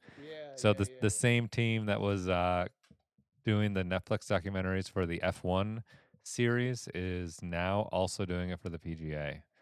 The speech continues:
Speaker 2: Um, if you haven't watched the F one series, they're incredible. It basically recaps the previous season, shows all the drama, gives you gives you reasons
Speaker 1: Mm-hmm.
Speaker 2: to, um, basically root for a team, root for a driver, root for, uh, anything, right?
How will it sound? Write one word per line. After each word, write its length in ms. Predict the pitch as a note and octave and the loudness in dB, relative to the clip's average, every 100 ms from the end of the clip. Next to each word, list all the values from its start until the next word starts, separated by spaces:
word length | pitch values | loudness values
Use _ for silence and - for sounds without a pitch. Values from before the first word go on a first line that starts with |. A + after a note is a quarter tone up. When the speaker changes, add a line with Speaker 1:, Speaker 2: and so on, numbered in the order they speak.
| _ _ _ _ - | _ _ _ _ -4
Speaker 2:
Um, 460 | D#2 D#2 D2+ D2 D2 - | -2 -2 -2 -8 -14 -8
if 100 | G2 | 2
you 80 | G#2 | 6
haven't 180 | A#2 B2 | 8 6
watched 240 | A2 G#2 A2 | 4 2 2
the 100 | G#2+ | 2
F 120 | F#2+ | 2
one 400 | G#2 G#2 G#2 G2+ | 2 2 0 -4
series, 480 | - G#2 G2 F#2+ F2 | 0 0 2 0 0
they're 140 | E2+ | -2
incredible. 580 | D#2+ - F#2 F2 F2 E2+ | 0 2 2 2 0 -4
It 120 | - F2 | -10 -4
basically 400 | F#2 - F#2 E2+ | -4 -4 -6 -2
recaps 580 | G2 A#2 - A2 G2 | 0 0 2 -2 -2
the 80 | - | -6
previous 380 | F#2 G2+ F2+ E2+ | -6 -4 -4 -6
season, 560 | - A#2+ A2+ A2 G#2+ G#2 | -4 -2 0 0 -2 -4
shows 340 | - G2+ F#2 | -2 -2 0
all 260 | F2 G2 G2+ | 0 0 0
the 80 | F2+ | 0
drama, 360 | G2 G2 G2 | 2 2 2
gives 220 | G2 G#2 F#2+ | -2 -4 -6
you 160 | F#2 E2+ _ _ _ - | -10 -12 _ _ _ -2
gives 160 | A2+ F#2 | -2 0
you 100 | F#2+ | -2
reasons 540 | F#2 G#2 G2 B2 A#2 | 2 0 0 -4 -6
Speaker 1:
Mm-hmm. 100 | A#2 | -6
Speaker 2:
to, 480 | G#2 F#2 F2+ F2+ F2+ - | -4 -4 -4 -6 -8 -8
um, 560 | E2 E2 D#2+ D#2 D#2 D#2 _ _ _ _ _ - | -10 -8 -10 -12 -14 -20 _ _ _ _ _ -6
basically 340 | F2 - - | -6 -4 -6
root 220 | D#2+ F2+ G2+ | -4 -4 -4
for 180 | F#2+ | -4
a 60 | E2 | -4
team, 400 | - A#2 A2+ A2 | -2 -2 0 -2
root 160 | F#2 - | -4 -2
for 140 | F2+ | -2
a 40 | E2 | 4
driver, 500 | F#2 F#2 F#2+ F#2 F2+ | 6 6 6 0 0
root 200 | F2 - | -4 -6
for, 480 | - E2+ E2 D#2+ E2 - | 0 2 2 0 -4 -4
uh, 420 | E2+ D#2+ D#2+ E2 _ - _ _ _ _ _ _ _ G2 | -4 -4 -4 -6 _ -20 _ _ _ _ _ _ _ 0
anything, 520 | A2 G2 D#2 D2 D#2 | 2 0 -4 -8 -6
right? 240 | D#2+ E2+ | -4 -4